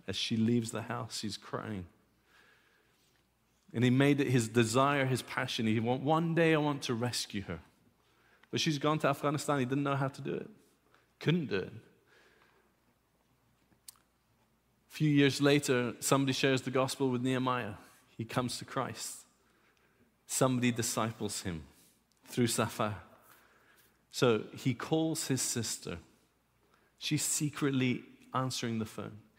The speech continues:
He says, "I met Jesus Christ." And he realizes, "Maybe this is the way I can save her." So he says,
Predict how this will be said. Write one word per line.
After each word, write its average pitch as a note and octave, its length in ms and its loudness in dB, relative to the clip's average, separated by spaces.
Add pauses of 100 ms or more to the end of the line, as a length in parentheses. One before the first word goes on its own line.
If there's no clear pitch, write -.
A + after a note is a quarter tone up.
(240)
He D3 100 -10
says, D3 180 -6
"I C#3 100 -8
met C3+ 320 -10
Jesus C3 420 -4
Christ." - 360 -12
And B2 100 0
he A#2+ 60 4
realizes, C3+ 480 2
"Maybe D3 280 0
this D3 320 -2
is D3 120 -6
the C3+ 80 -4
way B2 200 -4
I B2 60 -6
can B2 180 -8
save - 360 -8
her." - 140 -14 (1600)
So - 200 -2
he B2+ 200 0
says, C3 360 -2